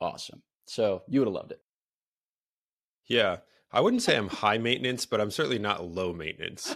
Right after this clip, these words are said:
Speaker 2: So
Speaker 1: <laughs>
Speaker 2: maybe just maintenance. And yeah, gosh,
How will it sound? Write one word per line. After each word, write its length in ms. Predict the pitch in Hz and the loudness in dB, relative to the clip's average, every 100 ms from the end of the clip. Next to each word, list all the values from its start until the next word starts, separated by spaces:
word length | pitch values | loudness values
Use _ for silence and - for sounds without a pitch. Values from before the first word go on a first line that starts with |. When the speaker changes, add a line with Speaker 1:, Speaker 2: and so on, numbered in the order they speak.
| - | -8
Speaker 2:
So 540 | - 415 90 90 92 - - | -2 0 2 0 -2 -8 -16
Speaker 1:
<laughs> 120 | - | -6
Speaker 2:
maybe 220 | 110 123 | -2 -2
just 200 | 123 113 | 0 -2
maintenance. 680 | 98 95 107 117 123 120 - _ - - _ - - | -4 -2 -2 -2 -4 -4 -12 _ -20 -20 _ -20 -4
And 640 | 117 110 104 101 98 95 - _ - | 0 2 0 -2 -6 -12 -18 _ -10
yeah, 480 | 113 117 113 95 85 | -2 2 4 2 -2
gosh, 520 | - 101 90 - - | -2 -2 0 -4 -8